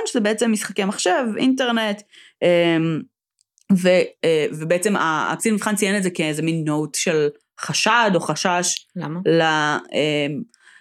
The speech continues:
Speaker 1: כי ספציפית יכול להיות שמדובר, את יודעת, במקרה שלו, כשמנסים להחזיר מישהו ולשקם אותו לחברה, העובדה שהוא מסתגר בבית וזה, זה יכול להיות כאילו משהו שהוא יכול אולי להדאיג,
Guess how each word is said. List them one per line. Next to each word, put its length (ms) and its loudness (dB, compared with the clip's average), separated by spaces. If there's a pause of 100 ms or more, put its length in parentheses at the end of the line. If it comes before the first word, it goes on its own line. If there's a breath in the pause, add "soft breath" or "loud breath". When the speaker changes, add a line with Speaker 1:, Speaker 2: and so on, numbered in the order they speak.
(320 soft breath)
Speaker 1:
כי 140 4
ספציפית 580 0
יכול 260 0
להיות 180 0
שמדובר, 640 0
את 100 -12
יודעת, 180 -4 (360)
במקרה 440 0
שלו, 440 0
כשמנסים 500 -2
להחזיר 420 -2
מישהו 200 -2
ולשקם 360 -4
אותו 140 -2
לחברה, 420 0
העובדה 240 2
שהוא 140 0
מסתגר 500 0
בבית 440 0
וזה, 180 0 (540 loud breath)
זה 60 6
יכול 180 2
להיות 140 2
כאילו 140 2
משהו 240 0
שהוא 140 0
יכול 580 -2
אולי 500 0
להדאיג, 720 -2